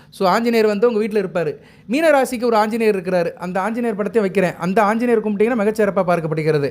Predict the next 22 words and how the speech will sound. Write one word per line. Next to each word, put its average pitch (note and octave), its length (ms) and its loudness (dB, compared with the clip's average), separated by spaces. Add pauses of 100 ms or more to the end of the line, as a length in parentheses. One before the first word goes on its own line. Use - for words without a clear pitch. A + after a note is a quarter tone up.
(380)
சரியா? G#3+ 240 2
மீன A#3+ 260 2
ராசிக்குன்னு A#3 400 0
ஒரு G#3+ 80 2
ஆஞ்சநேயர் F#3+ 300 -4
இருக்கிறாரு. D#3 380 -2
அந்த F3 140 -2
ஆஞ்சநேயர், G3+ 420 0
எந்த F#3 120 2
ஆஞ்சநேயர் F3+ 400 0
சொல்றேன், G3 220 0
அந்த F#3+ 100 0
படத்தையும் G3+ 420 -2
நான் E3+ 220 -4
இந்த E3+ 100 -4
வீடியோல F#3 340 2
என்க்ளோஸ் E3 300 0
பண்றேன். C#3+ 260 -2 (3750)
ஆஞ்சநேயர் A#3 500 4
வந்து A3+ 120 0
தபகோலத்துல G#3 600 2
இருப்பாரு. D#3 320 0